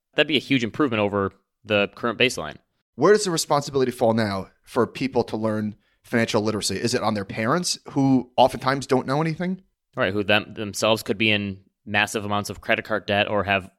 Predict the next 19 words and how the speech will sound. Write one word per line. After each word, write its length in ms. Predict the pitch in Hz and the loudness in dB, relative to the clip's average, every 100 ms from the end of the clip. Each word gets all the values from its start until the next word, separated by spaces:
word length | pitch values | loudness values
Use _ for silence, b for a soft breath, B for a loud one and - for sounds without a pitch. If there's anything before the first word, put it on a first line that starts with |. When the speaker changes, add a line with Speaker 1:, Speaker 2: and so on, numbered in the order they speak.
| _ 98 | _ -4
Speaker 1:
awful 240 | 98 107 | -4 -6
financial 320 | 110 104 92 | -4 -4 -2
habits. 240 | 104 101 117 | -4 -2 -4
That's 160 | 113 | 0
often 240 | 117 113 98 | 0 0 -6
where 100 | 87 | -6
it 60 | |
comes 180 | - 135 | -6 -8
from. 200 | 92 85 | -8 -10
It's 120 | 82 | -10
just 160 | - 147 | 0 4
Speaker 2:
I 40 | |
guess 180 | 170 156 | 4 6
right 160 | 165 156 | 6 6
now 160 | 151 | 4
it's 120 | 135 | 4
Wall 160 | 117 120 | 4 2
Street 280 | - 127 - | 2 -2 0
bets. 440 | 113 - - - | -2 0 -2 -2